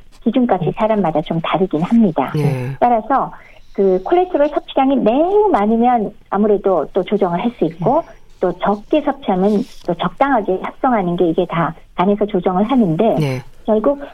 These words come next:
Speaker 1: 어느 정도는 이 기준값을 잘 젊어서는 유지하다가
Speaker 2: 예.
Speaker 1: 나이가 들면서 그런 것들이 조금씩 떨어지거든요. 그 능력이, 일정하게 유지되는 능력이.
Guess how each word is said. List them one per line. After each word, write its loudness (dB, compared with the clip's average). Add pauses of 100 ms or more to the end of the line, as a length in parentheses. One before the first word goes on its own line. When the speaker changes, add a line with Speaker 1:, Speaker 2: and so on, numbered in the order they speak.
(100)
Speaker 1:
어느 2
정도는 2
이 2
기준값을 0
잘 0
젊어서는 0
유지하다가 0 (100)
Speaker 2:
예. -4 (240)
Speaker 1:
나이가 2
들면서 0
그런 -2
것들이 -2
조금씩 -2 (120)
떨어지거든요. -2
그 0
능력이, 2 (300)
일정하게 0
유지되는 0
능력이. 2